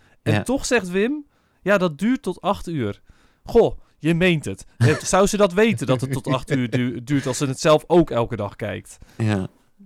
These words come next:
Speaker 2: Ja.
Speaker 1: Jongen, jongen. Dan denk ik, "Waarom, waarom geef je die informatie als ze letterlijk al heeft gezegd dat ze het zelf ook bekijkt?"
Speaker 2: Nee, dat klopt. En di-, dit kwam voort uit het moment waarin ze vraagt van, "Kijk je veel T V?" En dan zegt hij, "Ja." En daar was ze een beetje verbaasd over. Zegt ze,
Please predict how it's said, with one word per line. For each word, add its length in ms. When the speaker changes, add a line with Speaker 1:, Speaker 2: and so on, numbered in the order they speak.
Speaker 2:
Ja. 80
Speaker 1:
Jongen, 520
jongen. 420
Dan 100
denk 160
ik, 240
"Waarom, 460
waarom 220
geef 300
je 80
die 140
informatie 720
als 160
ze 160
letterlijk 500
al 120
heeft 140
gezegd 220
dat 120
ze 40
het 100
zelf 220
ook 240
bekijkt?" 540
Speaker 2:
Nee, 120
dat 120
klopt. 320
En 160
di-, 180
dit 220
kwam 180
voort 320
uit 220
het 80
moment 320
waarin 180
ze 140
vraagt 340
van, 120
"Kijk 200
je 120
veel 140
T 120
V?" 40
En 200
dan 80
zegt 240
hij, 80
"Ja." 440
En 80
daar 140
was 140
ze 60
een 60
beetje 220
verbaasd 420
over. 160
Zegt 200
ze, 120